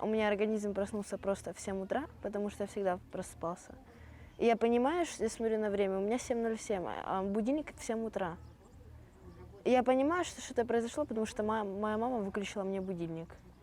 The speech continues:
Я подрываюсь просто с кровати и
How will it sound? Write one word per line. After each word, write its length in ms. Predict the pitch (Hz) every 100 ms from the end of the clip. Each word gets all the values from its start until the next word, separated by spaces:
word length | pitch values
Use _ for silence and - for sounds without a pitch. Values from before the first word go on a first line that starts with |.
| - - - - - - - -
Я 340 | 208 233 240
подрываюсь 680 | 240 220 226 220 233 302 277
просто 240 | 226 220 208
с 100 | -
кровати 720 | 202 190 202 240 - 220 185
и 680 | - 196 202 202 196 196 190